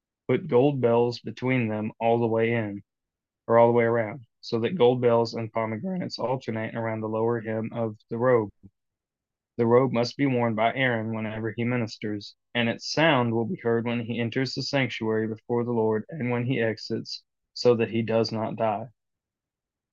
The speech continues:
You are to make a pure gold medallion and engrave it, like the engraving of a seal,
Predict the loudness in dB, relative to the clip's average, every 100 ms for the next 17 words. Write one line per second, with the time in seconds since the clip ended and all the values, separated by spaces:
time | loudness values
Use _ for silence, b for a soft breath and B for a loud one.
0 | _ 4 6 6 4 0 0 0 0 -2
1 | 2 4 4 4 2 4 0 -2 0 0
2 | -2 -4 -4 -2 -2 2 2 2 0 -8
3 | -10 _ _ 2 2 0 -2 0 2 2
4 | 0 -4 -6 -6 -6 -4 -4 0 0 0